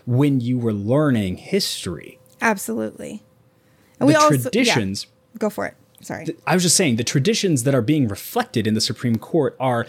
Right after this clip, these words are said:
Speaker 1: by and large, especially, uh, up until relatively recently, by and large, the traditions of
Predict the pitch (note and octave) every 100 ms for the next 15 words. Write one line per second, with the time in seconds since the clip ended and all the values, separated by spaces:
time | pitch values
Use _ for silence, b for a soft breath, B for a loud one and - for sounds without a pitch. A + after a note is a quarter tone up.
0 | B - G#2 D3+ F#3 C#3+ B2+ F3 B2+ G#2
1 | G#2 - b b b b _ _ _ -
2 | A2+ - - G#3 - C3+ B2+ - A#2+ -
3 | - G#3 F3 C#3+ D#3 D3 C3 A2+ C3 F3+
4 | E3+ D#3+ C#3 A#2+ D3+ D#3 G#2+ G2+ F#2 B
5 | B D#3 G3 E3 E3 A#2+ B2+ A#2+ B2 D3
6 | C#3 B2+ A#2 A#2 B2+ A#2+